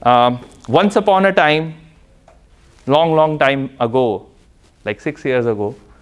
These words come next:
uh, we were working on a vehicle and we wanted to optimize the velocity of the vehicle. Uh, this was a research project at Center for Automotive Research.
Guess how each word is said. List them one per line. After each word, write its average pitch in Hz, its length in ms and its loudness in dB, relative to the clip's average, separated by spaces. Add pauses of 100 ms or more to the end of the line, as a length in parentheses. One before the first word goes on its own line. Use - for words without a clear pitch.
(380)
uh, 120 220 2
we 165 140 0
were 202 160 0
working 170 340 0
on 165 140 0
a 156 40 -2
vehicle 156 500 -4 (560)
and 139 180 -2
we 165 100 0
wanted 175 300 0
to 180 60 -4
optimize 156 520 -2
the 151 100 -6
velocity 139 500 -4
of 151 140 -6
the 147 100 -6
vehicle. 147 440 -6 (280)
Uh, 110 460 -6
this 131 180 -8
was 143 160 -4
a 143 80 -2
research 135 400 -6
project 127 360 -4
at 123 140 -6
Center 127 280 -8
for 127 160 -4
Automotive 127 440 -4
Research. 151 480 -4